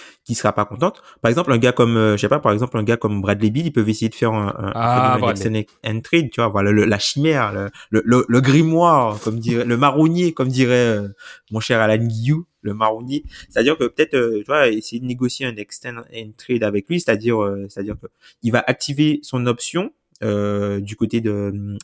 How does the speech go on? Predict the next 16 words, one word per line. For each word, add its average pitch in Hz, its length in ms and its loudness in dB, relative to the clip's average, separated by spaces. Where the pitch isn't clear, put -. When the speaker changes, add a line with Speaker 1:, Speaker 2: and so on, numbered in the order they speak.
Speaker 1:
du 107 100 -12
côté 113 160 -4
de 110 80 -2
Washington. 123 540 0
Il 151 160 4
est 147 120 8
transféré 147 640 2
contre, 120 300 0
euh, 107 400 4
des 113 220 2
joueurs 120 440 2
et 110 60 2
des 104 160 -2
tours 104 180 -4
de 101 120 -2
draft. 113 480 -2